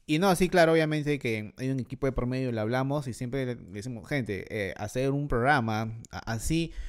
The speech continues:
ustedes vean de que es una cámara web, eh, o no sé, o como, como esta cámara, o cualquier programa que ustedes vean, siempre hay una pauta, siempre una chamba antes y después. No es que se graba y se sube".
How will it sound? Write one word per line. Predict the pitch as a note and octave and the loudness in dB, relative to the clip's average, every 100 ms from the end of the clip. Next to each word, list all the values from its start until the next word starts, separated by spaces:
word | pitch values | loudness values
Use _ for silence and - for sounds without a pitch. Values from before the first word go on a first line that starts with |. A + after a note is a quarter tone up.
| - | -8
ustedes | C3+ - D3+ D3 | -10 2 4 4
vean | D3 D#3 C3 | 6 6 4
de | A#2+ A2+ | 2 0
que | C3 | 0
es | C3 - | -2 -4
una | C#3 C3 | -4 -2
cámara | C3 C3+ B2+ | 0 2 4
web, | A#2 C3+ C3+ C3 - - - | 4 6 6 2 -8 -20 -10
eh, | - G#2+ G2+ G2 E2+ C#2 - - | -2 0 0 -2 -4 -6 -10 -8
o | G#2+ G#2 G2+ G2 | -6 -4 -4 -6
no | B2+ | -8
sé, | B2+ A#2+ G2+ | -4 -4 -4
o | G#2 | -8
como, | - A2 G#2 G2 | -8 -8 -8 -8
como | A2 G#2+ | -8 -8
esta | - | -4
cámara, | C3+ E3 D#3+ C3+ | 0 2 2 2
o | A#2 | 2
cualquier | A#2 F3 | 2 2
programa | F3 E3+ D3+ | 6 4 4
que | |
ustedes | C3+ E3 D#3+ | 2 4 6
vean, | D#3 D3+ D3+ | 6 6 0
siempre | - E3 D#3+ | -2 0 4
hay | D3 | 4
una | C#3+ C3 | 4 4
pauta, | B2+ A#2+ B2 | 4 4 2
siempre | - C#3 C3+ | 0 -2 -2
una | B2 | -2
chamba | - A2+ A2 G#2 _ - - | 0 0 0 -2 _ -20 -4
antes | C#3 D3+ F#3 G#3 - | -2 0 0 -2 -4
y | A2 | -4
después. | G2 - - A2 - - - - - | 2 2 4 0 -2 -14 -20 -20 -12
No | C3 | -8
es | B2+ | -4
que | D3+ | 4
se | C3 | 4
graba | A#2 B2+ C#3 C#3+ | 6 4 4 4
y | B2+ | 2
se | - G2 | -2 -4
sube". | C3 A#2 F#2 | -2 -2 -2